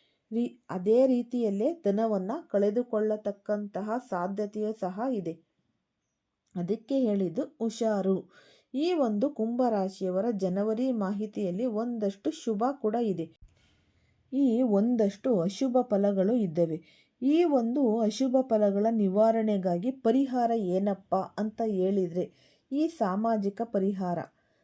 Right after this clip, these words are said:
ಅಂದಾಗ ಪ್ರಕೃತಿಯನ್ನ ಉಳಿಸಿ, ಪ್ರಕೃತಿಯನ್ನ ಬೆಳೆಸಿ, ಇನ್ನಿತರ ಜೀವ ಜಂತುಗಳಿಗೆ ಒಂದಿಷ್ಟು ಆಸರೆಯಾಗಿರಿ. ಮುಂದಿನ ಪೀಳಿಗೆಯ ಉಸಿರು ಚೆನ್ನಾಗಿ ಬೇಕಂದ್ರೆ ಹಿಂದೆ ಹಸಿರನ್ನ ಉಳಿಸ್ಲೇಬೇಕು. ಹಸಿರನ್ನ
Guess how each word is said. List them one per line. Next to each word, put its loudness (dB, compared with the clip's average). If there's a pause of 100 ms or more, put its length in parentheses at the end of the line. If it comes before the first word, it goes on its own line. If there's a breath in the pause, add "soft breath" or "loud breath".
(140)
ಅಂದಾಗ 2
ಪ್ರಕೃತಿಯನ್ನ -2
ಉಳಿಸಿ, -2
ಪ್ರಕೃತಿಯನ್ನ -4
ಬೆಳೆಸಿ, -4
ಇನ್ನಿತರ -2
ಜೀವ 0
ಜಂತುಗಳಿಗೆ -2
ಒಂದಿಷ್ಟು -4
ಆಸರೆಯಾಗಿರಿ. -2 (500 soft breath)
ಮುಂದಿನ 0 (180)
ಪೀಳಿಗೆಯ 0
ಉಸಿರು 0
ಚೆನ್ನಾಗಿ -2
ಬೇಕಂದ್ರೆ 0
ಹಿಂದೆ 0
ಹಸಿರನ್ನ 0
ಉಳಿಸ್ಲೇಬೇಕು. 0 (460 soft breath)
ಹಸಿರನ್ನ 2